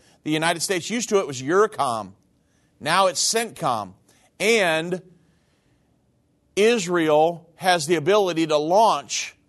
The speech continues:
from the United Arab Emirates instead of all the way from Israel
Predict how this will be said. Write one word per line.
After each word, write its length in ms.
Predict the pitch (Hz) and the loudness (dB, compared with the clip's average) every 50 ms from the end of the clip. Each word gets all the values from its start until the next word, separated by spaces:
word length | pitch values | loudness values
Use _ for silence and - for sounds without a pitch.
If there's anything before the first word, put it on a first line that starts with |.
| _ _ - | _ _ -4
from 480 | 170 175 185 196 202 208 208 214 214 - - | 0 2 4 4 4 4 2 0 -6 -10 -6
the 300 | 147 165 165 156 160 156 | -2 -2 -2 0 -2 -2
United 440 | 156 156 165 170 185 185 185 185 170 | -2 -2 -2 -2 -2 -2 -2 -2 0
Arab 200 | 185 185 175 151 | 2 2 2 2
Emirates 520 | 180 202 180 139 131 131 131 - - - - | 0 -2 0 -2 -4 -6 -6 -8 -10 -10 -8
instead 440 | 170 165 151 - - - 226 233 208 | -8 -6 -6 -4 -2 0 0 0 0
of 120 | 170 156 | 0 0
all 180 | - 170 180 175 | 2 2 2 2
the 60 | 175 | 0
way 160 | 180 180 165 | -2 -4 -4
from 220 | - 170 151 156 - | -4 -6 -6 -6 -4
Israel 680 | - 240 277 233 160 165 165 156 147 135 127 120 - | -4 -4 -4 -4 -4 -4 -2 0 2 2 0 0 -4